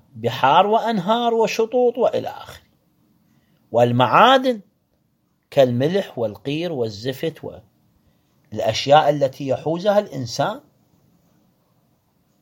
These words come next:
وهكذا على ما سيأتي، اللي هو فيه تردد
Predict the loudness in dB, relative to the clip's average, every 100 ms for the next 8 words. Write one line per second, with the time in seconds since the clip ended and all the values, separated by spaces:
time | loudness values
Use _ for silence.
0 | _ _ 2 4 4 0 -2 -14 -14 -20
1 | _ _ -4 0 0 0 -2 -6 -10 -10
2 | -10 -10 -14 -20 _ _ _ _ -20 _
3 | _ _ _ _ _ _ _ _ _ _
4 | _ _ _ _ _ _ _ _ _ -2
5 | 2 2 4 2 2 -4 -4 0 2 4
6 | 2 0 -4